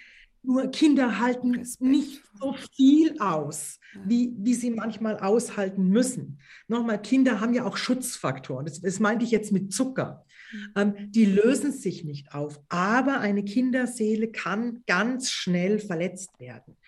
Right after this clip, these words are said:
Speaker 1: Und nicht alle Kinder haben Schutzfaktoren. Und wenn Eltern, das ist mir jetzt ganz wichtig, natürlich alle Eltern machen Fehler und das ist wichtig.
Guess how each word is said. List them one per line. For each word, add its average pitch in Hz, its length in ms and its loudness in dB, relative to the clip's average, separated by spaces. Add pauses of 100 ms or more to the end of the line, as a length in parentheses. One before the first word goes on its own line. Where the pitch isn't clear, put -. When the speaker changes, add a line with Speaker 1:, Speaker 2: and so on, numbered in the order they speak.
(420)
Speaker 1:
Und 214 340 -2
nicht 233 300 2
alle 208 240 4
Kinder 202 440 -2
haben 202 280 -2
Schutzfaktoren. - 1080 -10 (320)
Und 208 220 2 (180)
wenn 214 160 4
Eltern, 220 640 0
das 190 200 -6
ist 214 120 -2
mir 220 80 4
jetzt 220 180 0
ganz 196 300 -4
wichtig, 220 300 -4
natürlich 190 300 -2 (100)
alle 262 420 2
Eltern 196 420 0
machen 175 300 -2
Fehler 175 540 0
und 160 180 -6
das 196 80 0
ist 151 380 -10
wichtig. - 680 -4